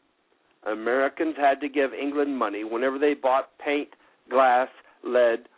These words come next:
or tea. This made the people so angry that the king decided to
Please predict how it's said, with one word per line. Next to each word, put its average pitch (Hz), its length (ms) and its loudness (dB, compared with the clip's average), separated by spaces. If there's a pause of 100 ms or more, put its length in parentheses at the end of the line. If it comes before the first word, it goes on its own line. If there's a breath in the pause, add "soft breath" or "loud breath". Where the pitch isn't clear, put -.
(160)
or 120 180 0 (200)
tea. 151 360 0 (680 soft breath)
This 180 180 -4
made 196 180 6
the 180 80 0
people 175 440 -2
so 202 220 4
angry 185 440 2
that 113 160 -20
the 120 100 -10
king 190 320 0
decided 127 440 2
to 135 100 -6